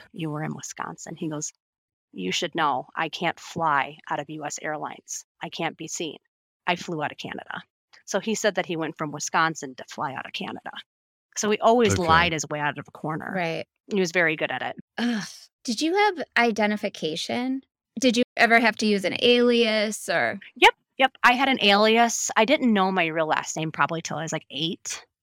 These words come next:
Speaker 3: Okay, that's interesting.
Speaker 1: Yeah, I still have books. You know, when you're a little girl, you practice writing your name on everything. And so I have my alias name on, you know, multiple books. And I found a, a book the other day. It was, like, a My Little Pony book,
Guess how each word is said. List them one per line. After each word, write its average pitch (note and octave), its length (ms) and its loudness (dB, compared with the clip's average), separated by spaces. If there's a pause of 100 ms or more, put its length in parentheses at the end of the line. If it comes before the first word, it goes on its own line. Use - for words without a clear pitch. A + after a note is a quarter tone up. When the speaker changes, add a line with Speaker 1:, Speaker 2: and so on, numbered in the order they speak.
(200)
Speaker 3:
Okay, B3 540 0
that's - 280 -6
interesting. - 600 -6
Speaker 1:
Yeah, B3 300 4
I G#3+ 80 4
still B3 400 2
have G#3+ 300 2
books. F3+ 420 2
You E4 100 2
know, D#4+ 180 6
when D#4 120 4
you're E4 120 4
a D4 40 4
little A3+ 220 2
girl, F3 280 4
you G#3 120 2
practice F3 440 0
writing F3+ 200 2
your G#3 100 0
name A3+ 160 2
on A#3 220 2
everything. - 720 -4 (580)
And G#3+ 180 2
so G3 160 4
I G3+ 180 4
have F#3 340 2
my D#3 240 -2
alias D#3 520 -4
name D3+ 280 -4
on, C3 220 -6
you C#3+ 160 -6
know, C#3+ 160 -10
multiple C#3 640 -6
books. - 380 -12
And F3 160 -10 (280)
I F3+ 80 -4
found D#3+ 260 2
a, A#2+ 220 0 (440)
a F3 80 2
book D#3+ 240 0
the D#3 100 -2
other D3+ 160 -2
day. D3 180 0
It D3 40 0
was, D3 80 -2
like, D3+ 120 -2
a - 40 -2
My D3 260 0
Little D3+ 220 -4
Pony D3 360 -4
book, A2 260 0